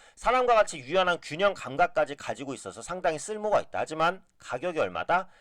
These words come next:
네, 일억 사천입니다. 그죠? 그래서 앞으로 로봇은 가격을 낮추는 경쟁으로 진행이 될 것 같아요. 휴머노이드 로봇은 기술력은 많이 왔지만, 이런 로봇을 어떻게 싸게 공급할 수 있냐, 그게 관건이다.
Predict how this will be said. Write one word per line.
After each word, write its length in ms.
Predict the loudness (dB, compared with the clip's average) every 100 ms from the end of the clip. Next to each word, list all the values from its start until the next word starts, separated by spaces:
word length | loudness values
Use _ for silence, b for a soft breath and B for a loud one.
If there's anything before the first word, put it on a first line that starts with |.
| b -20
네, 220 | -20 _ _ _ _ _ _
일억 260 | -4 -2
사천입니다. 560 | -2 -8 -12 -18 -20 _ -18
그죠? 180 | -18 -18 b b
그래서 220 | 0 4
앞으로 340 | 4 4 4 4
로봇은 560 | 4 2 2 2 0
가격을 500 | -4 0 4 4 4
낮추는 460 | 0 -4 -2 0 2
경쟁으로 580 | 0 -2 0 0 0 -4
진행이 380 | -4 -6 -6
될 160 | -6 -4
것 80 | -2
같아요. 240 | -2 -4
휴머노이드 520 | -6 2 2 2 0 -4
로봇은 500 | -8 -10 -16 -20 -16
기술력은 560 | -10 -6 2 4 4 2
많이 240 | 0 0
왔지만, 580 | -2 -4 -12 -14 -14 -16 b b b
이런 300 | 4 4 4
로봇을 340 | 0 -4 -2
어떻게 340 | 0 -2 -6 -10
싸게 460 | -4 -2 0 2
공급할 420 | 0 -2 -4 -6 -8
수 140 | -10
있냐, 160 | -16 -14
그게 320 | -10 -2 0
관건이다. 600 | 0 -6 -18 -18 -20 -20